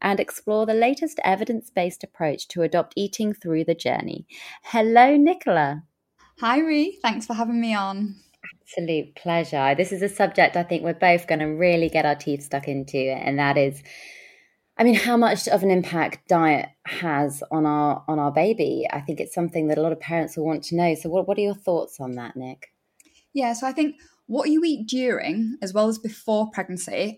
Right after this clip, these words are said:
Speaker 2: has more of an impact on our future baby than what we first thought. And listeners may or may not have heard of the first one thousand days. And that's defined as the period between conception and your baby's second birthday.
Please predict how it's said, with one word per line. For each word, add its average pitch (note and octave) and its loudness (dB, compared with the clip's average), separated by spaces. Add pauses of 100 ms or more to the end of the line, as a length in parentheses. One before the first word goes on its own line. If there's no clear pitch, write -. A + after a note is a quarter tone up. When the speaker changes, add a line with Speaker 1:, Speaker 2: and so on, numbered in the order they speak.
(120)
Speaker 2:
has G3+ -2
more G3+ 2
of G#3 -2
an G3+ -2
impact G3 0
on F#3 -4
our F3+ -2
future G3 -10
baby F3 -2
than F3+ -2
what F#3 -4
we F#3+ -6
first F#3+ -8
thought. G3+ -2 (480)
And A3+ 2
listeners B3+ 0
may A3+ 4
or A#3+ 2
may B3 2
not A#3 -2
have G3+ -8
heard F3+ -2
of D#3+ -6
the F3 -4
first F#3 -4
one F#3+ -6
thousand G#3 0
days. A3 -2 (500)
And A3 6
that's C4+ 0 (100)
defined A3 -2
as F3+ -8
the F#3 -6
period G#3 -2
between F3+ -8
conception G#3 -4 (260)
and G#3 -2
your F#3+ 0
baby's G3 -2
second G3+ -4
birthday. F#3+ -2